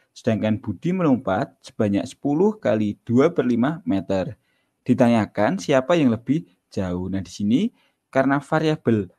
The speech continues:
pengalinya sama-sama dengan sepuluh ini, maka sepuluh-nya kita coret saja. Yang kita bandingkan adalah satu per tiga dan dua per limanya. Nah, bagaimana cara membandingkan satu per tiga dan dua per lima ini? Kita samakan dulu penyebutnya.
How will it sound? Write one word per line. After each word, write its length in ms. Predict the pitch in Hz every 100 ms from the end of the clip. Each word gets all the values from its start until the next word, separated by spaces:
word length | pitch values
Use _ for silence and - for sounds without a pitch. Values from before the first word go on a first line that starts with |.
| _ -
pengalinya 640 | 147 160 160 160 165 143
sama-sama 560 | 131 147 143 147 143 139
dengan 240 | 110 107
sepuluh 480 | - - 101 107 175
ini, 320 | 120 117 220 - _ _ _ -
maka 320 | 110 - 185
sepuluh-nya 400 | - 131 127 156
kita 240 | 135 160 190 _ _
coret 320 | 120 117 117
saja. 480 | 110 - 98 85 87 _ _ _ _ _ _ _ -
Yang 240 | 113 107
kita 80 | 131
bandingkan 480 | 127 104 98 113 160
adalah 420 | 151 117 175 - _ _
satu 320 | - 135 131 131
per 160 | 127
tiga 320 | 117 - 127
dan 320 | 151 147 180 - -
dua 220 | 110 104
per 300 | 147 175 - -
limanya. 480 | 110 101 95 92 87
Nah, 140 | 87 87 _ _ _
bagaimana 480 | 123 110 117 127 214
cara 240 | 214 175 160
membandingkan 400 | 113 104 110 107
satu 240 | 127 123
per 160 | 123 -
tiga 240 | 127 117
dan 160 | 110 95
dua 160 | 101
per 160 | 90 92
lima 240 | 104 95
ini? 400 | 87 92 131 233 - _ _
Kita 240 | - 135 156
samakan 400 | 170 165 170 147
dulu 240 | 143 175
penyebutnya. 720 | 156 151 - 110 - 98 85